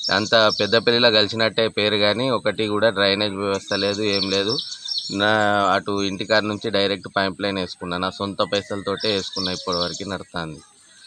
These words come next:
అది అటు క-, కడ ఇల్లులకైతే మొత్తానికి డ్రైనేజే లేదు, నీళ్ళు ఆగితే మొత్తం అటే ఆగుతాన్నాయి. ఇప్పటివరకు చెప్తే ఏమో దాని గురించి పట్టించుకునేటోళ్ళు లేరు, చేసేటోళ్ళు లేరు. అసలు ఫస్ట్ రోడ్ చేసేటప్పుడు కూడా మేము ఆపినాం,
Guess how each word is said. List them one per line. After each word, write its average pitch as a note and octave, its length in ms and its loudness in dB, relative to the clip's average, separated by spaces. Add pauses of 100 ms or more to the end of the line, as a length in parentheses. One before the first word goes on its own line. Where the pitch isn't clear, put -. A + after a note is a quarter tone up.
(220)
అది G2 200 2 (140)
అటు F#2+ 320 4
క-, G2+ 340 2
కడ A2 120 4
ఇల్లులకైతే A#2+ 680 4
మొత్తానికి A2+ 460 0
డ్రైనేజే G#2 480 2
లేదు, F#2 260 -2
నీళ్ళు A2 340 0
ఆగితే A2 280 4
మొత్తం A2 400 0
అటే G#2+ 200 2
ఆగుతాన్నాయి. F#2 600 0 (640)
ఇప్పటివరకు G#2+ 460 2
చెప్తే G#2 380 0
ఏమో G#2+ 240 2
దాని G2+ 300 0
గురించి G#2 300 -2
పట్టించుకునేటోళ్ళు F#2+ 800 -4
లేరు, G2+ 220 -4
చేసేటోళ్ళు F#2 600 -6
లేరు. E2 300 -12 (560)
అసలు A2+ 220 4
ఫస్ట్ G#2+ 300 0
రోడ్ A#2 280 4
చేసేటప్పుడు A2+ 580 2
కూడా G#2+ 240 4
మేము A2+ 220 2
ఆపినాం, G2+ 380 4